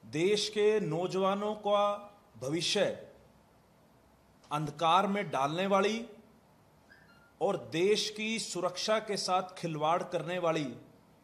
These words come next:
यह योजना है। आज हरियाणा युवा कांग्रेस पूरे प्रदेश में एक अभियान शुरू करने जा रही है,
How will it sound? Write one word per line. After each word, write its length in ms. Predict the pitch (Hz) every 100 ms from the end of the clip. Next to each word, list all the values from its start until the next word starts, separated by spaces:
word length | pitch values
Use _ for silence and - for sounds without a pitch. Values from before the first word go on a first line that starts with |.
| _ _ _ _ _ _ _ 110
यह 220 | 143 151
योजना 500 | 156 135 135 160 185
है। 460 | 190 214 - - - - _ _ - - _ _ _ _ _ _ _ _ _ _ _ _ _ _ _ _ _ -
आज 120 | 175
हरियाणा 340 | 160 165 190
युवा 260 | 185 180 185
कांग्रेस 760 | 185 165 180 202 202 - - - - _ - - - _ - - - - _ -
पूरे 240 | 175 214
प्रदेश 580 | 220 190 165 190 202 -
में 260 | 165 113 - - _ _ _ - _ _ _ - _ _ 175
एक 220 | 190 -
अभियान 500 | 156 151 160 190 220
शुरू 240 | - 202
करने 300 | 202 185 180
जा 180 | 170 160
रही 220 | 160 180
है, 420 | 180 202 220 -